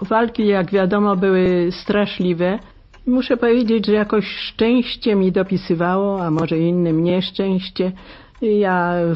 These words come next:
w wolnej chwili, jak poszłam do chłopaków Zośki, ponieważ ich znałam jeszcze z, z oddziału przed tym, byłam u nich i za chwilę zaczęło się bombardowanie. Ja jeszcze zdążyłam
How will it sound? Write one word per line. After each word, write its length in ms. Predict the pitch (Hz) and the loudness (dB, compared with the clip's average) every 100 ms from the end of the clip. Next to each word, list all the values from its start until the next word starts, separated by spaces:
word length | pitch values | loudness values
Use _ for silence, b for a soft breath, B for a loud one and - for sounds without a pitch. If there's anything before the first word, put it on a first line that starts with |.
| - | -2
w 280 | 170 165 151 | -4 -4 0
wolnej 400 | 214 214 202 165 | 2 2 2 0
chwili, 460 | - 190 190 185 | -2 0 2 2
jak 220 | 180 156 | 0 -2
poszłam 760 | - 180 - 165 156 156 165 175 | -4 -4 -2 -2 0 -2 -4 -8
do 220 | 156 170 160 | -4 -2 -2
chłopaków 640 | 180 156 190 190 160 160 | -2 -2 -4 -4 -4 -2
Zośki, 480 | 160 185 185 - 190 | 0 0 -2 -4 -6
ponieważ 480 | 170 160 160 160 170 | -4 -2 -2 -2 -4
ich 160 | 147 | -4
znałam 420 | - 175 165 156 | -2 0 0 0
jeszcze 280 | 160 156 160 151 160 156 143 147 | 0 -2 -2 0 0 -2 -2 -4
z, 260 | - 151 | -8 -6
z 60 | 175 | -2
oddziału 520 | 151 131 170 170 190 | -2 0 0 0 -2
przed 360 | 190 202 202 - | -2 -4 -4 -6
tym, 200 | 214 226 170 | -6 -4 -2
byłam 340 | 226 190 160 | 0 2 2
u 80 | 170 | 0
nich 340 | 233 285 - | 0 -2 -2
i 260 | 269 285 254 | 0 0 0
za 220 | 220 208 | 0 0
chwilę 500 | 202 - 214 202 196 | -2 -4 0 2 0
zaczęło 380 | 185 185 202 185 | 0 0 0 0
się 140 | 185 | 0
bombardowanie. 800 | 170 170 165 156 170 214 269 254 | 0 0 0 -2 -2 0 2 4
Ja 160 | 214 190 | 2 0
jeszcze 260 | 190 190 | 0 0
zdążyłam 640 | 170 175 175 165 220 202 | 2 0 0 0 0 0